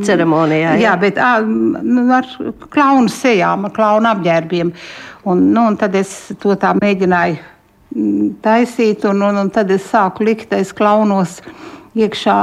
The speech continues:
Speaker 2: mūsējos, nu, piemēram, Antonio Frindbergu, tad kaut kur tur man tālāk Džulieta Madzīnī, toreiz viņa vēl bija dzīva, bet Fellini bija jau miris.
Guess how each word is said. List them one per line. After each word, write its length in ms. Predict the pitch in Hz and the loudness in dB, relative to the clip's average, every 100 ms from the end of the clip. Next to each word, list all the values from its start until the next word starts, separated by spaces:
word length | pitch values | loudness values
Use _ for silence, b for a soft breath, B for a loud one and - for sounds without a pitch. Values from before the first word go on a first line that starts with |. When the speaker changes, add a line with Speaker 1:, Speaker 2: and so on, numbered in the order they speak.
| - - | 0 -2
Speaker 2:
mūsējos, 1080 | - 220 226 220 214 - 175 165 180 180 - | -2 0 2 0 -2 -2 0 0 -2 -4 -4
nu, 140 | 190 196 | -4 -4
piemēram, 400 | 208 190 180 175 | -2 2 2 2
Antonio 800 | 170 175 196 208 208 196 190 190 196 - | 2 2 2 2 2 0 0 -2 -4 -4
Frindbergu, 720 | 202 202 208 202 196 196 - B B B - | 0 2 2 2 0 -2 -10 B B B -8
tad 140 | 185 - | -4 0
kaut 220 | 180 180 | 0 0
kur 160 | 175 170 | -4 -2
tur 180 | 185 190 | -2 0
man 220 | 170 190 - B B B B B - | 0 -2 -6 B B B B B -4
tālāk 500 | 185 175 170 170 - | 0 2 2 0 -6
Džulieta 520 | - 190 185 175 170 | -2 2 2 0 0
Madzīnī, 480 | 185 160 208 226 196 175 | -2 0 2 2 0 0
toreiz 400 | 196 185 180 175 | 0 2 0 0
viņa 200 | 180 180 | 0 0
vēl 80 | 165 | 0
bija 180 | 170 165 | -2 0
dzīva, 240 | 208 190 | 0 0
bet 160 | 175 - | -2 -6
Fellini 460 | 180 175 180 175 170 | -2 0 0 0 0
bija 220 | 175 180 | -2 0
jau 80 | 185 | 0
miris. 400 | 196 208 - | 2 0 -4